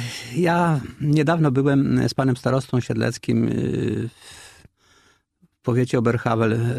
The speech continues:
w Niemczech i ja w tej chwili nawiązuję,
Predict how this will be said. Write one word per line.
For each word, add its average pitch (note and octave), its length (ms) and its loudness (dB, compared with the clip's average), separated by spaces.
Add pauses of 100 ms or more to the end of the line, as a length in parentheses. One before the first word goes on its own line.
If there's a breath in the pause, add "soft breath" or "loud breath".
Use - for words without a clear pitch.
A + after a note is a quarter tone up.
w G#2+ 120 -2
Niemczech G#2 600 0
i C#3+ 140 -2
ja C3+ 160 2
w - 80 -20
tej B2+ 120 0
chwili B2 280 -2
nawiązuję, A#2 640 0